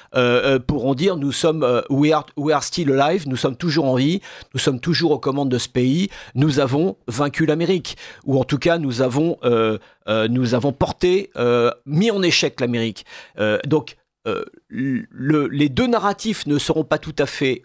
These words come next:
euh, euh, vrais au regard des faits. Il n'empêche que politiquement, euh, cela pourrait être, euh, un problème pour l'Amérique. Je ne dis pas que c'est ce qui va arriver, je dis qu'on est, euh, je, je le dis pour vos éditeurs qui ont,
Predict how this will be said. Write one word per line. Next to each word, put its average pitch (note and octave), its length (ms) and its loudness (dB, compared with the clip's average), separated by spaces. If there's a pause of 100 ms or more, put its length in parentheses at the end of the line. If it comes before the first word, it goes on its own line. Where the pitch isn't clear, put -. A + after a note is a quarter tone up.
euh, A#2 260 2
euh, G#2+ 320 -2
vrais A#2 520 0
au C#3 80 0
regard D#3 640 0 (200)
des B2+ 160 0
faits. G#3 320 0 (260)
Il C#3+ 140 2
n'empêche E3 420 0
que B2 340 -2
politiquement, E3+ 640 -2 (340)
euh, A2+ 180 4
cela D3 640 0
pourrait D3 300 0
être, - 320 -2 (280)
euh, A#2+ 160 2
un C3+ 100 2
problème C3 520 0
pour A#2+ 160 -2
l'Amérique. A#2 420 0 (220)
Je A#2 120 -2
ne A#2 80 -2
dis C3 120 -2
pas D3+ 200 2
que - 140 -10
c'est A2+ 140 -6
ce - 80 -8
qui A2 160 -8
va A2+ 100 2
arriver, D3 380 2
je C3 120 -2
dis D3 200 -2
qu'on B2 260 0
est, D3 300 0
euh, A2 200 -2 (400)
je, G#2+ 240 -4
je A2+ 120 0
le A2+ 80 0
dis C#3 100 0
pour B2 160 -4
vos B2+ 140 2
éditeurs B2 560 -4
qui B2 180 -6
ont, A#2 180 -4